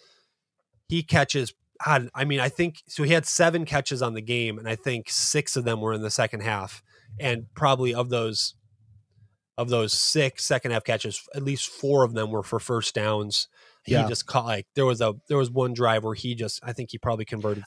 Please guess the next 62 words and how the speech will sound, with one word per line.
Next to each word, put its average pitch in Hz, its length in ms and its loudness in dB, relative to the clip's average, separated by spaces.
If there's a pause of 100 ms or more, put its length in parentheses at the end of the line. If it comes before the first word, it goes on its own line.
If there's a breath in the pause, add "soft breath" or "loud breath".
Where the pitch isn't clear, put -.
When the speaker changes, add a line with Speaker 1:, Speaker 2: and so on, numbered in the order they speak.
Speaker 2:
I 151 80 10
Speaker 1:
three 120 100 4
Speaker 2:
th-, - 40 -8
Speaker 1:
first 151 260 4
Speaker 2:
so 165 180 10
Speaker 1:
downs 113 120 2
Speaker 2:
what's, 127 120 4
Speaker 1:
for 113 180 2
him. 107 200 -4 (240 soft breath)
Speaker 2:
so 151 160 4
it's - 120 0
funny 151 320 4
is 131 180 2
that 123 220 6
me 135 120 2
and 143 80 4
my 143 80 6
friends, 123 680 2
we 131 120 2
watched, 127 440 4
like, 120 220 -2 (260)
there 117 80 -6
was 117 80 -6
a 117 60 -2
lot 117 220 6
of 107 80 2
us 107 120 -2
over 110 180 0
watching 110 320 2
the 107 60 -2
Super - 260 4
Bowl, 110 180 6
and 107 60 4
we 113 120 2
do 127 120 6
this 131 160 8
thing 135 120 2
called 120 200 6
dollar 110 280 6
bets. - 480 -4 (440 loud breath)
So 110 520 4 (140)
it 139 120 4
can 131 180 4
be 123 360 8
on 117 240 4
simple 123 400 6
as, 113 240 4
like, 104 340 2 (160)
during 139 220 6
commercials, 131 640 4
we 127 140 4
go, 117 220 8
"Hey, 135 180 6
I 127 140 8
think 139 260 0
there'll 123 160 8
be 127 200 4
an 120 100 0
insurance 135 760 6
commercial 160 640 6
up 131 200 2
next." - 440 -6